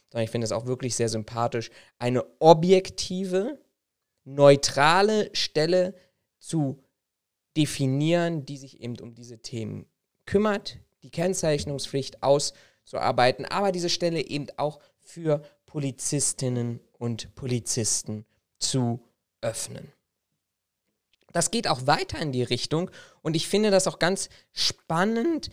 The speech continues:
dass es hier nicht mit der Peitsche und mit der, äh,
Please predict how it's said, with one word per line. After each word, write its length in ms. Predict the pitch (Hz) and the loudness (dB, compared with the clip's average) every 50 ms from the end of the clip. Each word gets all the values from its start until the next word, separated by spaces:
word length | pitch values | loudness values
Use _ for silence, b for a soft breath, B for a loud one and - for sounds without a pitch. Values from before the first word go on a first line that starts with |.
| B B B B | B B B B
dass 160 | B 160 175 - | B -4 -2 0
es 140 | 208 - | 0 0
hier 280 | - - - 202 190 - - _ _ _ _ | 0 0 0 0 -2 -2 -6 _ _ _ _
nicht 680 | 156 180 202 220 240 254 - - - - - - - | -14 -8 -6 -4 -2 -2 -4 -6 -10 -10 -14 -14 -10
mit 240 | 143 175 175 156 170 | -6 -6 -6 0 0
der 100 | 170 151 | 0 0
Peitsche 960 | 156 - - - - - 165 175 202 202 - - - - 170 147 123 127 131 _ _ _ _ _ _ - | 0 -4 -8 -8 -6 -4 -2 -2 -2 0 0 0 0 2 0 0 -2 -2 -6 _ _ _ _ _ _ -8
und 240 | 147 147 143 - - | -8 -8 -8 -6 -6
mit 240 | 147 147 143 - | -6 -6 -4 0
der, 300 | - 139 131 127 123 127 b b b b b b b _ _ - | 2 4 4 4 2 -2 b b b b b b b _ _ -6
äh, 220 | 131 139 139 135 | -2 0 0 0